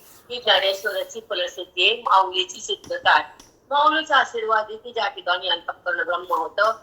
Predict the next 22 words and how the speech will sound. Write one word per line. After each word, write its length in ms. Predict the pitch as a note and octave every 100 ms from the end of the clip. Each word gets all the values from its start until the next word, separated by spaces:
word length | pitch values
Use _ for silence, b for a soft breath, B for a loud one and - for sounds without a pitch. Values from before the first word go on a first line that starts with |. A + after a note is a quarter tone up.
| - _ _ _ _
मन 260 | C#4+ D4+ C#4
राम 280 | B3+ A#3+
होतं 540 | G#3+ G3+ - G3 G3 - _ _ _ _ _ _
आणि 160 | - -
ते 100 | E4
रामामध्ये 680 | D#4 B3 G3+ G3+ G3+ G#3+ A3+
रममान 560 | G#3+ G3+ G#3 G#3+ - A3+ F#3
होतं. 360 | F3+ F3+ F3+ F3+ - _
म्हणून 220 | C4+ C#4+
राम 260 | B3+ A#3 A3+
रामे 380 | G#3+ G3 G3 F#3
ते 240 | - F3+
रामे 300 | F3 F3 F3
ते 280 | - E3+ E3+
म्हणून 340 | E3 - - - _ _ _
रमे 280 | F#3 G3+ F#3
राम 240 | F3+ G3 G#3
मनोरमे 540 | G3 F3+ E3+ E3+ E3+ F3
सत्प्रणाम 680 | G#3+ A3 - F#3 E3+ E3 E3
तत्पुल्य 520 | D#3+ - F3 E3 D#3+ D#3 _ _ _ _ _ _
राम 300 | - E3+ D#3+
नाम 360 | D#3 D#3 D3+